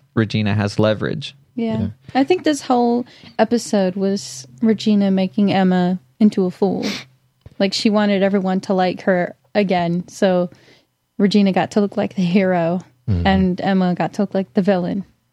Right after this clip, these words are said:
Speaker 3: Jada thirty emailed in to us saying, "This episode spells conspiracy to trap Emma all over it. What a great story, and more revealing of the queen's past as well."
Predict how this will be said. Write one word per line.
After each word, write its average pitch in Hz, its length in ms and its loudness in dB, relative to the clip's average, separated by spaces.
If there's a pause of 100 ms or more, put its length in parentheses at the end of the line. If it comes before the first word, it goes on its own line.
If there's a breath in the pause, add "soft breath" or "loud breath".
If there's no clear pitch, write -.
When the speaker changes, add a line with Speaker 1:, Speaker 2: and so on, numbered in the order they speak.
(720)
Speaker 3:
Jada 120 340 4
thirty 104 720 0
emailed 92 400 0
in 90 200 -2
to 95 180 -4
us 87 120 -2
saying, 95 460 -2
"This 107 340 -2
episode 113 520 0
spells 117 560 -2
conspiracy 101 1080 -2
to - 160 -8
trap 98 380 -2
Emma 98 340 0
all 101 280 2
over 85 260 -2
it. - 160 -10 (280)
What 113 120 2
a 135 40 0
great 131 280 -4
story, 98 520 -2
and 98 160 0
more 104 300 -2
revealing 98 600 0
of - 140 -6
the - 80 -4
queen's 107 380 -2
past - 440 -4
as - 120 -4
well." - 380 -2